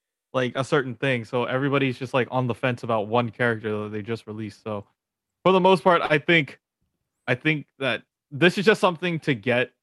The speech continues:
the, the Genshin Impact community riled up. Um, they, I feel like MiHoYo knows that this is happening. Um, are they gonna change anything about it? Probably not. If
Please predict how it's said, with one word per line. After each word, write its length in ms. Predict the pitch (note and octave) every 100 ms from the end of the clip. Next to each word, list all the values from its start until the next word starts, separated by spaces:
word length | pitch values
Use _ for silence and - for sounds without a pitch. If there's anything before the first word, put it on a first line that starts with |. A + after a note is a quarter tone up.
| B2
the, 180 | B2+ A#2+ _ _ C#3
the 160 | B2+
Genshin 640 | A2 A#2+ B2 C3 A2+ A2 -
Impact 420 | B2 A#2 B2+ B2
community 600 | - A#2+ B2 B2+ B2+ A#2
riled 480 | G#2 A2+ A#2 A#2 G#2
up. 240 | G#2 D3+ _ _ _ _ _ _ _ -
Um, 440 | A#2+ A2 G2+ F#2+ - _ _ _
they, 380 | B2+ C#3 A2+ G#2+ - _ _
I 100 | A#2+
feel 260 | - C#3 C#3+
like 220 | D3 C#3+
MiHoYo 680 | B2 A#2+ A#2 A#2+ C3 A2+ G#2
knows 320 | G#2 A2 C3+ C#3
that 180 | B2
this 160 | B2 A#2+
is 140 | A#2+
happening. 520 | A#2 G#2+ G#2+ C3+ D#3+ E3+ _ _ _ _ _ _
Um, 440 | A#2+ A#2 G#2 G2 - _ _ _ _ _ -
are 120 | C#3+
they 140 | C#3+
gonna 240 | D3 E3 D3+
change 360 | - C#3+ D3+
anything 360 | D#3 E3 E3 E3
about 360 | B2 A2 A2+ C#3+
it? 200 | E3+ - _
Probably 600 | - A2 B2 C3 B2+ A2+
not. 420 | G2+ G2+ A2 C#3+ - _ _ _ _ -
If 160 | B2